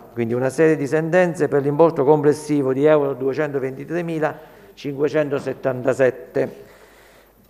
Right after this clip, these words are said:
e, e tutte, de-, ripeto, derivanti da sentenze esecutive che, eh, vedono l'ente soccombente. In alcuni di questi si tratta di imposta di registrazione per le quali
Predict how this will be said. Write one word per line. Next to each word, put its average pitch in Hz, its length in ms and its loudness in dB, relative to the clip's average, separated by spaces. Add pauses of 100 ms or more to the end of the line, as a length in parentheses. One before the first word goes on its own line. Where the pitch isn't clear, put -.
e, - 420 -4
e - 180 -8
tutte, 165 280 2
de-, 135 240 0
ripeto, 143 400 2
derivanti 135 560 0
da 123 140 2
sentenze 135 420 0
esecutive 127 680 0 (640)
che, - 420 -2
eh, 120 440 -2
vedono 127 340 0
l'ente 120 260 0
soccombente. 101 720 -4 (120)
In 127 180 -6
alcuni 131 260 0
di 156 100 0
questi 156 300 0
si 120 140 -6
tratta 139 300 0
di 123 120 -4
imposta 131 400 -2
di 123 140 -6
registrazione 131 680 -4
per 123 140 -10
le 156 80 -4
quali 120 280 2